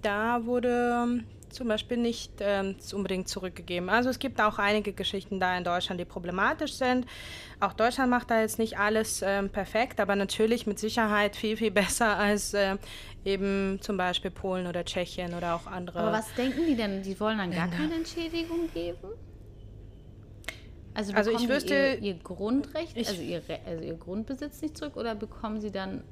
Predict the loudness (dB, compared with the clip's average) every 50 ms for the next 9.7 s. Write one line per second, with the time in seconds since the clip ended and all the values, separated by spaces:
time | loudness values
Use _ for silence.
0 | -18 -20 -20 -18 -10 -4 0 0 2 2 0 -2 -6 -10 -14 -12 -8 -6 -6 -6
1 | -6 -6 -4 -4 -4 -4 -6 -8 -8 -8 -8 -8 -4 -2 -2 0 0 -2 -2 -4
2 | -8 -12 -16 -16 -16 -16 -10 -6 -6 -6 -6 -6 -6 -6 -6 -6 -6 -10 -12 -12
3 | -10 -10 -10 -10 -12 -14 -14 -2 2 4 6 6 6 4 2 0 0 -2 -2 0
4 | 0 2 2 0 0 0 0 2 4 4 6 6 6 6 4 4 2 0 0 0
5 | 2 2 2 2 2 2 4 4 4 4 4 2 0 0 0 0 0 0 0 0
6 | 0 2 4 4 4 2 0 -2 -4 -2 -2 -2 -2 0 2 2 2 4 4 4
7 | 2 2 2 2 4 4 4 4 4 4 4 4 2 2 2 4 4 4 4 6
8 | 8 8 8 8 8 6 2 0 2 2 2 0 0 0 -2 -2 -2 -4 -8 -4
9 | 0 2 2 2 2 2 0 -2 -2 -2 -4 -6 -8 -8